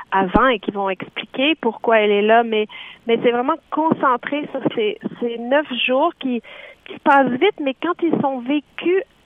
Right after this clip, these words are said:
intensément, comme, comme ce voyage est intense,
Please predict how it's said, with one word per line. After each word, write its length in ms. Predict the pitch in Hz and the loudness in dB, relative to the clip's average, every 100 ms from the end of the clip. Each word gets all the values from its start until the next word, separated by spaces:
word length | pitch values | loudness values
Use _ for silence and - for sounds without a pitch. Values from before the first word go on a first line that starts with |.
| _ _ - | _ _ -2
intensément, 1200 | 262 269 _ - 311 294 - 247 233 247 277 262 - | -2 -2 _ 0 0 0 -4 -4 0 2 2 2 -2
comme, 280 | 220 202 196 | -6 -8 -12
comme 180 | - 208 196 | -10 -10 -8
ce 40 | |
voyage 400 | 202 208 214 240 | -4 0 2 0
est 200 | 220 214 | -2 -6
intense, 540 | 208 202 - 240 370 | -8 -8 -6 -4 -4